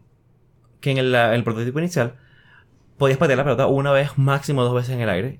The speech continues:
pero ya era, ya no podías hacer más que eso, entonces como que limitaba la mecánica. O sea, era más como un puzzle. Era como que, ok, si la pateo en diagonal hacia allá,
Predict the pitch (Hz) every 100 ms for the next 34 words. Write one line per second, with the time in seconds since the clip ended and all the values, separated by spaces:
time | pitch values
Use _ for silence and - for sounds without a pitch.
0 | - 117 110 104 95 101 95 104 101 104
1 | 104 101 95 87 113 98 135 98 117 123
2 | 110 104 98 90 87 104 92 85 - 92
3 | 85 76 73 - _ _ - _ - 113
4 | 113 120 135 117 113 95 - - 104 120
5 | 101 - - - - 101 101 92 90 98
6 | 123 113 107 113 101 151 185